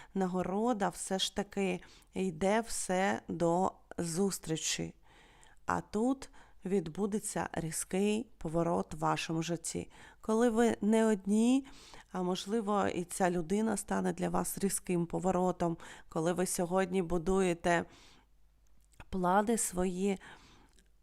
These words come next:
а зустрілась людина, і ваші плани різко будуть змінюватися, тому що ця людина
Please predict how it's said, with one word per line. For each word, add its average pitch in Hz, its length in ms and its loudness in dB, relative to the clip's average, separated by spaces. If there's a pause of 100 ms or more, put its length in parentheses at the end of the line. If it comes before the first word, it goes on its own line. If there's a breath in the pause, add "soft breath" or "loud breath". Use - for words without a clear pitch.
(380)
а 170 160 6
зустрілась 180 680 0
людина, 202 600 2
і 170 220 2
ваші 175 380 2
плани 196 460 2
різко 180 380 -2
будуть 170 320 0
змінюватися, 175 800 0
тому 170 280 0
що 160 200 -2
ця 196 260 0
людина 190 440 0